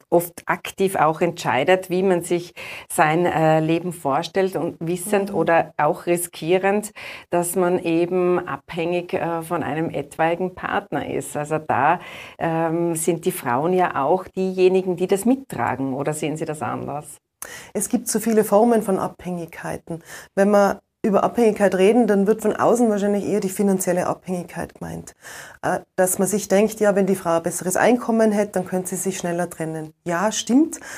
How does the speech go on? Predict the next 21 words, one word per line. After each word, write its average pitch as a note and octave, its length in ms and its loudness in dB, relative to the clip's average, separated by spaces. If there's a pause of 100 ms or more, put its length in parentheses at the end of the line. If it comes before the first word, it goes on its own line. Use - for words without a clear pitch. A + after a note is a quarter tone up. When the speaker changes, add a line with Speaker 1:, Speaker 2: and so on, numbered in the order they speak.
(140)
Speaker 2:
aber G3 140 4
es G#3 140 0
gibt B3 180 0
ja A3 80 6
noch G#3+ 160 4
ganz G3 200 0
andere A3 340 2
Formen F#3 320 0
von F3+ 180 -8
Abhängigkeit. E3+ 800 -10 (320)
Und F#3+ 140 -8
ich G#3 120 -4
sage G3+ 160 2
immer, G3+ 160 2
die F#3+ 160 -2
emotionale G3+ 720 2
Abhängigkeit F3+ 640 -6
von F#3 160 -6
einem F3+ 140 -6
gewalttätigen F#3+ 1040 -6
Partner G3 480 -2